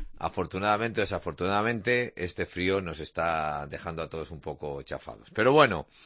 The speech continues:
antes de saber la última hora del equipo, que hoy volví a los entrenamientos después de dos días de fiesta para preparar el partido del domingo, cuatro y cuarto contra el Sevilla. Espero que no haya excusas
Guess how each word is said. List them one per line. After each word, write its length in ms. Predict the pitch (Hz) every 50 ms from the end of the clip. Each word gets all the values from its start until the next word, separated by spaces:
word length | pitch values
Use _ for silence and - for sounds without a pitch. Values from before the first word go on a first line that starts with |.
| - - - - - - - - - - - _ _
antes 380 | - 139 156 160 156 180 175 147
de 680 | 139 151 151 151 143 139 135 131 127 123 120 117 110 104
saber 260 | - 120 117 127 127
la 100 | 127 123
última 240 | 117 92 123 113 113
hora 100 | 110 107
del 140 | 104 101
equipo, 460 | 101 - - 147 151 - 147 151 131 104
que 260 | - 104 95 95 98
hoy 120 | 104 107
volví 280 | 101 101 101 95 95 98
a 60 | 95
los 140 | 92 85 92
entrenamientos 1080 | 95 82 101 90 90 95 104 113 123 123 113 - 123 127 127 120 - - - - - -
después 460 | 82 76 82 80 - - 87 85 76
de 240 | 80 82 78 78 78
dos 160 | 80 80 78
días 180 | 78 80 78 71
de 100 | 87 -
fiesta 340 | - 110 117 - - 110
para 180 | 87 90 87 80
preparar 340 | - 78 73 80 82 90 90
el 80 | 87
partido 460 | - 87 80 80 - 101 92 90 87 82
del 240 | 82 85 85 82
domingo, 560 | 78 101 104 117 131 139 143 131 143 131 - -
cuatro 420 | - 120 127 135 127 - 131 123
y 80 | 117 87
cuarto 680 | - 117 120 123 123 117 90 - - 85 76 71 71 -
contra 540 | _ - 76 76 76 71 - 78 76 76 76
el 440 | 76 73 71 73 71 71 69 69 69
Sevilla. 600 | - - 85 85 95 107 110 110 131 147 165 185 - _ - - - - - - - - - - _ _
Espero 400 | - 90 - - 104 101 110 98
que 120 | - 104 98
no 120 | 98 101
haya 160 | 107 104 98
excusas 680 | 87 - - - 135 131 - - 73 65 - - - -